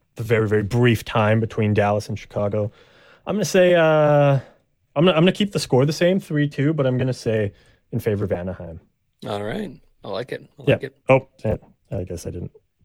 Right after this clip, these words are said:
Speaker 1: put this back up, but there we go. There's the proof. <laughs>
Speaker 2: Perfect.
Speaker 1: Three two, Anaheim, three two, Chicago.
Speaker 2: There we go. I like
Speaker 1: So,
Speaker 2: it.
Speaker 1: yeah. All right.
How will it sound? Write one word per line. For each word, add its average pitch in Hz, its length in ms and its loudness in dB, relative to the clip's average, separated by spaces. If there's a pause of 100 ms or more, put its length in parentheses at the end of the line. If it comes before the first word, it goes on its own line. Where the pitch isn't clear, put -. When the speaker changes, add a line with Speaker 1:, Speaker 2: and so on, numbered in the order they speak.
(120)
Speaker 1:
put - 120 -6
this 139 140 4
back 110 260 2
up, - 100 -4
but - 160 -10 (140)
there 190 100 4
we 185 60 4
go. 120 160 4
There's 160 220 4
the 151 60 2
proof. 143 360 2 (100)
<laughs> - 80 -20 (120)
Speaker 2:
Perfect. 117 440 4
Speaker 1:
Three 143 120 4
two, 135 280 4 (240)
Anaheim, 120 460 4
three 113 160 -4
two, 107 140 -6
Chicago. 80 440 -14 (480)
Speaker 2:
There 98 100 -8
we 92 80 -8
go. 120 240 -6
I - 60 -14
like 101 220 -8
Speaker 1:
So, 98 80 -2
Speaker 2:
it. 101 40 0
Speaker 1:
yeah. 113 60 -2 (840)
All 117 100 0
right. 143 240 0